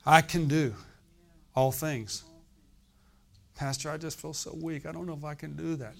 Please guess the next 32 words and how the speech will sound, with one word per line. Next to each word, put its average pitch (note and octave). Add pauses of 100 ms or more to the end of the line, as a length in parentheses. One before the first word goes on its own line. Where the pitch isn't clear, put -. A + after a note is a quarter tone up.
(160)
I B2+
can B2+
do A#2
all A2
things A#2
through C3+
Christ, A#2+
which A2
strengthens A2+
me. A2 (1300)
And C#3
then C3+
the B2+
last C3
one A#2+
here, A#2+
this B2+
is A#2+
just, A2+
now C3
there's C#3+
a A#2+
whole B2+
bunch C3
of C3
them A#2+
here. B2
We A2+
just A2+
don't G#2+
have G#2
time. G#2